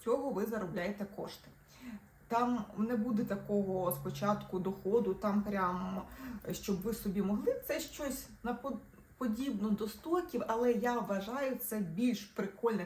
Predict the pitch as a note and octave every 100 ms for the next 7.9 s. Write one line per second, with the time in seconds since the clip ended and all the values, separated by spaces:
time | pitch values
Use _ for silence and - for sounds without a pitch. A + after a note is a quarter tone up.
0 | - G#3+ F#3+ E3+ - - E4 D4+ B3 -
1 | - G#3 G#3 G3+ E3 F3 E3+ G3 G#3 C4+
2 | B3 F4 - - - - A#3+ G#3+ G#3 G#3
3 | G#3 F#3 F#3 G#3 G#3 G3 - G3 - F#3+
4 | G3+ - F#3 - - - F#3 - E3+ -
5 | A#3 C#4 C#4 C4+ G3+ F#3 G3 - F#3+ G#3+
6 | A#3 - - G#3 G3 - G3 G3+ G3 F3
7 | - G3 F#3+ F#3 E3+ F3 F3 E3 F#3+